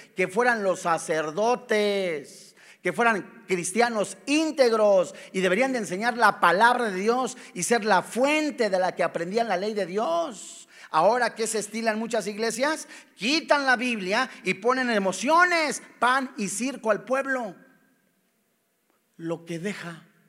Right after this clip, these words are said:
Qué tristeza. Se convirtieron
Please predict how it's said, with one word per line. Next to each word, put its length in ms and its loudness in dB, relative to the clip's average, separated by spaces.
Qué 100 -12
tristeza. 500 -14
Se 200 -8
convirtieron 680 -4